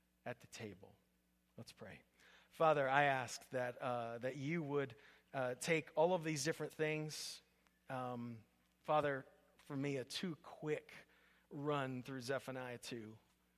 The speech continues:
God, would your word carry the day? Would your word of your move against sin,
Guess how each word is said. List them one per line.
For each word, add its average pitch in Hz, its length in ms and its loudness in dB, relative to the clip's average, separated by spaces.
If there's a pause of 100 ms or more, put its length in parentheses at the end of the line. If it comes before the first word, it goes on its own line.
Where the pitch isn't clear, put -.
(1200)
God, 139 180 4
would 131 140 -4
your 156 260 0
word 156 560 -4
carry 143 460 -2
the 135 100 -6
day? 143 400 -4 (960)
Would 143 160 -2
your 156 260 2
word 151 560 2
of 131 160 2
your 147 200 0
move 156 540 0
against 143 400 -2
sin, 175 680 0